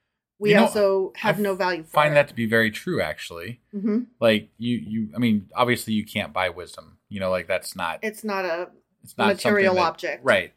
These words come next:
Speaker 2: And I find that when you try to impart wisdom on other people, they are
Speaker 1: Mm-hmm.
Speaker 2: very not, they don't accept it.
Speaker 1: Well, here's the thing, because it's your wisdom. You
Speaker 2: Right.
Speaker 1: can't give it away.
Speaker 2: Right.
Speaker 1: It's not their wisdom.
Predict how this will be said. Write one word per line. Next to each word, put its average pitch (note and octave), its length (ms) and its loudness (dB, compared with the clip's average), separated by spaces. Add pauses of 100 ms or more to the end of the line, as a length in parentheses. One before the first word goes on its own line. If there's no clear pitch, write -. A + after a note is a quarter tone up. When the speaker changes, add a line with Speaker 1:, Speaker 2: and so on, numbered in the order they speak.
(280)
Speaker 2:
And C#3 140 2
I D3+ 80 6
find F3 320 4
that - 220 -2
when C3+ 160 0
you C3+ 140 0
try A#2+ 280 4
to A#2 220 -6
impart A2+ 500 0
wisdom G#2+ 320 -2
on G2 100 -4
other G2 160 -4
people, G#2 500 -6
they G#2 120 -6
are G2+ 80 2
Speaker 1:
Mm-hmm. G2 80 -4
Speaker 2:
very A2+ 300 2 (1200)
not, C3+ 440 4 (160)
they B2+ 120 0
don't C#3+ 160 6
accept B2 360 0
it. - 140 -14 (360)
Speaker 1:
Well, E4+ 300 0
here's E4 240 2
the D#4+ 120 -2
thing, B3+ 340 -4
because A#3+ 440 -4 (420)
it's A#3+ 220 -6
your C#4+ 280 4
wisdom. F#3 640 -6 (120)
You A3 160 -2
Speaker 2:
Right. G#3+ 160 6
Speaker 1:
can't A#3+ 180 0
give B3+ 140 0
it A#3 80 2
away. G#3+ 520 -2 (240)
Speaker 2:
Right. F#3 320 6 (580)
Speaker 1:
It's A#3+ 180 -2
not C4 220 0
their B3 180 4
wisdom. F#3+ 680 -2